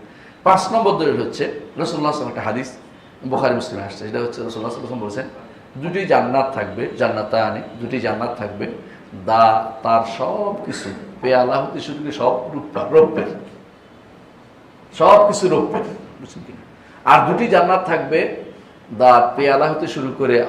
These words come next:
বর্তমান পর্যন্ত সব কিছু হচ্ছে স্বর্ণের, স্বর্ণ-, স্বর্ণের। তারপর রাসূলুল্লাহ সাল্লাল্লাহু আলাইহি ওয়াসাল্লাম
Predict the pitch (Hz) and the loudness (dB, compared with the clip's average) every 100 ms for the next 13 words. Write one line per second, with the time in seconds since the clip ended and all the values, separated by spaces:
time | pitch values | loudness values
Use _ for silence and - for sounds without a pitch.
0 | 101 123 127 139 147 - 143 180 185 180 | 2 2 2 -4 -6 -4 0 2 0 -2
1 | 156 143 - - 120 98 80 - - - | -8 -10 -10 -4 -4 -4 -10 -16 -20 -20
2 | - - - - - - - 151 113 - | -20 -20 -20 -20 -20 -18 -4 -2 -2 -4
3 | 143 120 104 - - - - - 208 208 | -2 -2 -4 -12 -18 -20 -8 2 4 4
4 | 208 190 180 190 175 165 160 165 131 117 | 2 2 4 4 4 2 0 -2 -4 -4
5 | 135 147 | -4 -8